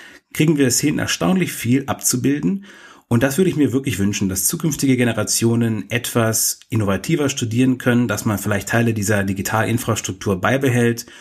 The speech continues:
dass man Vorlesungen standardmäßig streamt, dass Leute zu schätzen lernen, die Vorteile des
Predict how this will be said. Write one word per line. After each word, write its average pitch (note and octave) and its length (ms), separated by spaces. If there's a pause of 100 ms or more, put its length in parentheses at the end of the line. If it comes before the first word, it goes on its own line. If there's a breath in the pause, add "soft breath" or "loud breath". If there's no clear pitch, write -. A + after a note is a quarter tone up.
(120)
dass - 160
man G2 140
Vorlesungen B2+ 600
standardmäßig A2+ 640
streamt, D#3 540 (500 loud breath)
dass A2 300
Leute A#2+ 520
zu - 140
schätzen - 380
lernen, A2 600
die G2 280
Vorteile A#2 520
des G2 380